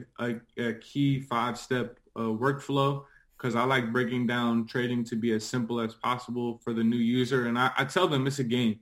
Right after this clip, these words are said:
you know, it's truly a game. Figure out how to play this game, no different than Xbox or PlayStation. It can make you money. So I, I go from the weekly to the daily.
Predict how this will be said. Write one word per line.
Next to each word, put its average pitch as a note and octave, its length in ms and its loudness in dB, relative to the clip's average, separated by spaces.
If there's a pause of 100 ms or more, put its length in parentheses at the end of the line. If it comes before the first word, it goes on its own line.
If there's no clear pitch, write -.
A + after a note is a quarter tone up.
you A2+ 100 -2
know, A2+ 160 2
it's A2 160 -4
truly D#3 320 4
a C3 60 6
game. A#2+ 440 0 (320)
Figure D#3+ 300 0
out D3 80 6
how D3+ 80 4
to C#3+ 80 4
play D3 160 0
this C#3 200 2
game, B2 300 2
no B2 140 2
different C3 340 0
than A#2+ 140 0
Xbox B2+ 500 -2
or B2+ 60 0
PlayStation. A2+ 720 -4 (440)
It A#2 160 -4
can C3+ 140 0
make B2 180 0
you A#2+ 80 2
money. A2 220 0 (500)
So B2+ 560 0
I, A#2+ 220 0 (100)
I B2+ 120 -2
go C#3 160 2
from C#3 160 -2
the A#2+ 80 0
weekly E3 480 4
to - 120 -4
the C3 120 4
daily. C3 520 2